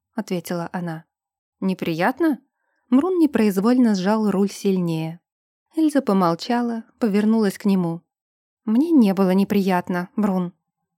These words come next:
«Значит, приятно?» Он внимательно посмотрел на нее. «Это естественная реакция, ты сам говорил», ответила она,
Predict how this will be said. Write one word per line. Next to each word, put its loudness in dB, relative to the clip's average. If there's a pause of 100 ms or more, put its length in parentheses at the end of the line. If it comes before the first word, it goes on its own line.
(180)
«Значит, -6
приятно?» -2 (460)
Он 2
внимательно 2
посмотрел -2
на -4
нее. -8 (600)
«Это 0
естественная 4
реакция, 0
ты -2
сам 4
говорил», 0 (260)
ответила -4
она, -4